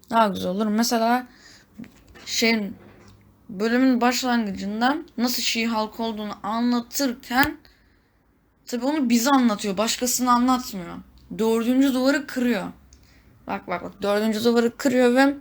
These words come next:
işte dizinin bir sahnesine işte bizimle konuşurken, "Aa, siz mi vardınız?" gibi bir bakış atıyor, böyle şaşırıyor. İşte Bruce'la birlikte. Ben ona var ya, o kadar, yani şöyle biraz güldüm ya, böyle çok abartmıyorum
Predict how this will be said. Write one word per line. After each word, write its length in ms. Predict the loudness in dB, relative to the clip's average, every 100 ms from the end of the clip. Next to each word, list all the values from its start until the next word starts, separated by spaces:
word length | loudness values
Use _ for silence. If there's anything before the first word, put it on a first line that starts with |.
| -14 -20 -20 -20 -20 -20
işte 220 | -10 -8 -2
dizinin 380 | -2 4 4
bir 60 | 4
sahnesine 760 | 4 4 4 2 0 2 0 -2 -12 -20 -10
işte 240 | -4 0
bizimle 400 | 0 2 2 0
konuşurken, 880 | 0 2 2 0 -8 -2 2 2 2
"Aa, 260 | 6 8 8
siz 400 | 6 2 2 2
mi 220 | 0 2
vardınız?" 380 | 4 4 4 4
gibi 180 | 4 4
bir 260 | 2 2
bakış 280 | 2 2 2
atıyor, 280 | 0 2 0
böyle 100 | 0
şaşırıyor. 680 | 0 2 2 2 4 4 2 -10 -20 -20 -20 -20 -20 -8
İşte 200 | -6 0
Bruce'la 580 | 2 2 -2 -4 -4 -2
birlikte. 540 | -2 -4 -2 0 0 -6 -20 _ _ _ _ -4
Ben 60 |
ona 320 | 0 2 6
var 120 | 6 6
ya, 120 | 4
o 240 | 2 -2 -2
kadar, 360 | 2 2 2 -2 -14 -20 -20 -16
yani 140 | -16 -16
şöyle 280 | -10 -8 -6 -8 -12 -6
biraz 280 | 4 4 4
güldüm 380 | 4 4 2 0
ya, 220 | 0 2
böyle 260 | 4 2 0
çok 400 | 0 -2 0 4
abartmıyorum 500 | 8 8 6 4 4